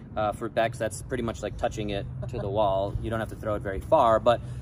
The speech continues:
Speaker 1: again, for her, fourteen pounds times a hundred and fifty reps, which is a lot of reps,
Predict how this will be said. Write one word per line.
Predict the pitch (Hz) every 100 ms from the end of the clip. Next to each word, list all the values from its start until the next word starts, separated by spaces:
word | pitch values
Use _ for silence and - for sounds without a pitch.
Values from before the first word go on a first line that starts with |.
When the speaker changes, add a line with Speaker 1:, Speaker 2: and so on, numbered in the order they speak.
| -
Speaker 1:
again, | 139 165 143
for | - 143
her, | 190 196 147
fourteen | 170 175 170
pounds | 165 156 147 143 - - - -
times | - 127 123
a |
hundred | 147 202
and | 185 160
fifty | 165 123
reps, | 131 131 110 -
which | 123 92
is | -
a |
lot | - 208
of | 151
reps, | 170 139 117 -